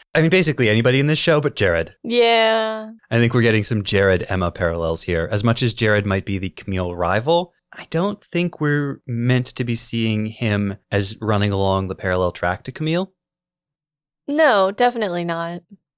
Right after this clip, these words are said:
Speaker 2: It's hard to imagine Camille being put in charge of anyone.
Speaker 1: How horrible to imagine.
Speaker 2: Right?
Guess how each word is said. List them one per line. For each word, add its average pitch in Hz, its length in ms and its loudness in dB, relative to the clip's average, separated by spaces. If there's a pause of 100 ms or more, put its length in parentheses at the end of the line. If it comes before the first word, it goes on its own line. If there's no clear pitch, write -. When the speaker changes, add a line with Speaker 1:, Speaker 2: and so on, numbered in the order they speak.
(220)
Speaker 2:
It's 277 180 0
hard 349 320 4
to 415 100 2
imagine 285 400 2
Camille 247 380 0
being 220 280 -2
put 226 180 0
in 214 120 4
charge 196 380 2
of 175 80 2
anyone. 170 560 0 (340)
Speaker 1:
How 117 120 2
horrible 107 340 4
to 104 120 0
imagine. 90 400 0
Speaker 2:
Right? 220 460 2